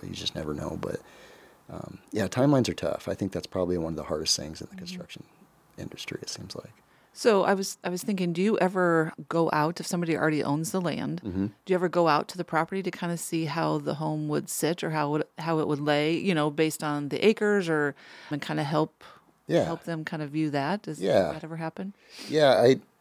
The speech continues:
Speaker 1: I try to go out. With new houses, it doesn't happen as often because a lot of times it's, "Well, my lot is flat,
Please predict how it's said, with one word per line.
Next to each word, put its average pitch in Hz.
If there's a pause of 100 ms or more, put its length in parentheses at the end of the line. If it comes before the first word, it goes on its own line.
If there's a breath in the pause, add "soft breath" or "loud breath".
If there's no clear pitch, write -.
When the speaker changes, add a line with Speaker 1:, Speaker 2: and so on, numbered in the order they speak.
(640)
Speaker 1:
I 107
try 151
to 165
go 120
out. 101 (240)
With 113
new 135
houses, 107 (120)
it 98
doesn't 104
happen 95
as 87 (140)
often 85
because 85
a 80
lot 80
of 82
times 82
it's, - (680 soft breath)
"Well, 87
my 85
lot 82 (160)
is -
flat, 80